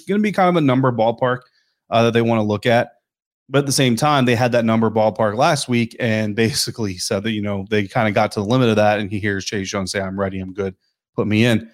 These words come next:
So they end up putting him in. He ends up having, uh, a pretty solid game. So if Chase is good and he's looking good and he's feeling good, then they'll continue to play him. And, and that's important. But any pass rush, you know, they need, you know, it, it's a, it's a,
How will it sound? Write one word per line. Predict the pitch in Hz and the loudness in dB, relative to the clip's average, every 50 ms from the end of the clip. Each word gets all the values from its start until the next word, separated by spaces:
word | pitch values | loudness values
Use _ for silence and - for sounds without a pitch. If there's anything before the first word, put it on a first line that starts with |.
| _ _ | _ _
So | - - - | -8 -2 0
they | 110 107 107 | 2 2 2
end | 104 101 | 2 0
up | 104 98 - | -2 -4 -2
putting | - 117 104 101 | -2 0 0 0
him | 98 95 98 104 | 0 -2 -2 -2
in. | 101 95 | -2 -2
He | 98 101 | -2 -2
ends | 98 95 98 | -4 -4 -4
up | 104 92 | -4 -2
having, | 104 101 101 98 98 98 95 92 _ _ _ _ _ _ _ _ _ _ _ _ - | -2 0 0 0 -2 -4 -8 -8 _ _ _ _ _ _ _ _ _ _ _ _ -2
uh, | 131 127 123 113 | 0 2 4 2
a | 123 | 2
pretty | - 139 135 | 2 2 2
solid | 113 - 131 113 107 107 | 2 4 4 4 4 4
game. | 107 123 104 95 | 2 0 0 0
So | 90 - 123 113 107 101 - - _ _ _ _ _ - | 0 0 2 2 2 0 -2 -6 _ _ _ _ _ -6
if | - 117 | -4 -2
Chase | - - 151 151 139 - | 0 2 2 2 2 2
is | 139 120 | 0 0
good | 110 131 151 185 208 226 226 - - _ | 2 4 4 4 4 2 0 -6 -8 _
and | - 120 117 | -2 0 2
he's | 113 101 113 | 2 2 2
looking | 131 135 139 160 139 | 2 2 2 2 2
good | 131 147 170 202 208 | 2 2 2 2 0
and | 190 175 117 110 | 0 -2 -4 -4
he's | 110 101 95 92 | -2 -4 -4 -6
feeling | 95 - - 139 156 170 165 170 160 | -6 0 2 4 4 4 4 2 2
good, | 160 180 202 214 190 - _ - | 2 2 0 0 -2 -6 _ -4
then | 139 147 151 | -2 -2 0
they'll | 151 156 156 | 0 -2 -2
continue | 151 - 151 135 165 151 156 | -2 -2 -2 0 0 0 0
to | 147 147 | -2 -2
play | 139 - 180 180 | -4 -4 -2 -2
him. | 127 113 107 107 | -2 -2 -2 -2
And, | 110 110 117 120 | -2 0 0 0
and | 123 104 123 127 | 0 0 0 2
that's | 131 131 127 - | 2 2 2 0
important. | 123 107 - 147 139 120 107 - _ _ _ _ _ _ _ _ _ _ _ _ _ _ _ - | -2 -2 0 0 -2 -2 -4 -8 _ _ _ _ _ _ _ _ _ _ _ _ _ _ _ -2
But | 135 131 131 127 - | 0 2 2 2 2
any | - 165 190 220 226 | 2 2 4 4 2
pass | 175 151 135 110 104 - - | 2 2 2 0 0 -2 -4
rush, | 110 90 - - - - - - | -6 -8 -8 -8 -10 -10 -8 -4
you | - 127 | -2 0
know, | 117 117 | 2 4
they | 127 139 | 4 4
need, | 147 151 151 151 143 - | 6 4 4 2 0 0
you | - 135 123 | -2 0 2
know, | 110 107 110 113 | 2 2 2 2
it, | 120 117 123 - | 2 0 0 0
it's | 127 135 - | -2 -2 0
a, | 143 117 | 0 0
it's | 131 143 - | 0 0 0
a, | - 113 | 0 -2